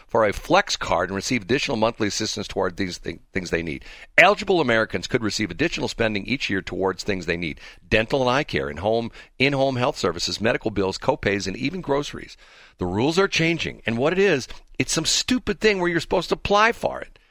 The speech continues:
And, and, like, how many times have you seen these stupid ads where it says, it shows, like, let, let's say, uh, shows, like, a V C R, and it shows the guy, like, like, or the one that, the one that I saw the other day, I thought to myself, "Okay, this is B S."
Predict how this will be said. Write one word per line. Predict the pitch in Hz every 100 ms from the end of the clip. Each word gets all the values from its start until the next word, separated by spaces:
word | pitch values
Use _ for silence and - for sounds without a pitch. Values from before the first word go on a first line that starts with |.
| _ _ _ _ _
And, | 165 165 147 - -
and, | 180
like, | 180 185
how | 135 220
many | 262 240
times | 202 196 151
have | 131
you | 127
seen | - 156
these | 127
stupid | - 165 120
ads | 123 123
where | 110
it | 101
says, | 107 95 -
it | -
shows, | - 170 139
like, | 120 -
let, | 139 139
let's | 156 -
say, | 143 117 -
uh, | 110 104 - - - -
shows, | - 151
like, | 143
a | 117
V | 92 131
C | 120 117 104
R, | 78 71 - - _ _
and | 135
it | 131
shows | 175 165
the | 156
guy, | 120 131 123 120 - - - _ _
like, | 120 117 - -
like, | 143 143 - -
or | 135
the | 139
one | 165 180
that, | 139 -
the | 131
one | 139 156
that | 143 -
I |
saw | - 143
the | 117
other | 104
day, | 95 80
I |
thought | 80 107
to | 104
myself, | 101 - 92 -
"Okay, | 123 - 95
this | 85 104 -
is | 85
B | 76 95 78
S." | 69 60 -